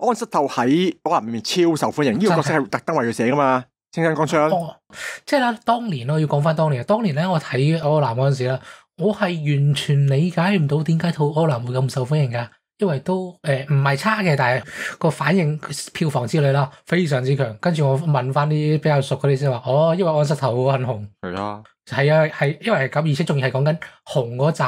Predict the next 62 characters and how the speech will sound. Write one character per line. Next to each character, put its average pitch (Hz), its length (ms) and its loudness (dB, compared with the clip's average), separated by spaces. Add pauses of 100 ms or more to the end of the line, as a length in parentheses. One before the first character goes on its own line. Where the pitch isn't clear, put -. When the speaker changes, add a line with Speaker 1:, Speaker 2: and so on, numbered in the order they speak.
Speaker 2:
呢， 139 140 2
係 117 360 -2
鍾 170 220 -2
意 147 100 0
佢 123 80 0
嗰 131 100 0
扎 123 140 -2
呢， 127 160 0
係 120 140 -4
啲 131 520 0 (140)
女 107 160 0
fans 120 480 -4
啦， 120 260 -2
嚇， 104 220 -12 (240)
我 117 120 -2
噉 117 40 -2
樣 123 240 0
形 110 100 -8
容 107 100 -6
啦。 113 200 -4 (200)
Speaker 1:
佢 120 160 2
超 160 220 2
啡 170 140 0
紅 113 280 0
啊！ 120 340 0 (480)
Speaker 2:
啊， 120 280 -10 (180)
據 170 80 2
傳 143 320 0
係 151 140 -2
有 147 160 2
關 175 180 0
係 143 180 0
啊， 127 40 2
點 147 100 -2
解 151 60 2
要 151 80 2
講 139 240 0
咁 135 60 0
多 135 160 4
呢？ 135 120 2
就 131 120 -2
係， 113 180 0 (380)
呃， 120 180 0
據 - 120 -2 (120)
傳 113 300 -2
女 135 100 2
方 147 300 4
呢， 143 160 2 (200)
係 131 140 -2
因 170 480 0
為 127 260 0
噉 113 180 -4
樣 143 100 2
而 147 80 2
鍾 123 380 -2
意 131 120 0
佢 120 120 -2
嘅， 117 200 -2
噉 139 160 0
即 151 120 0
係 143 40 0
佢 131 220 -4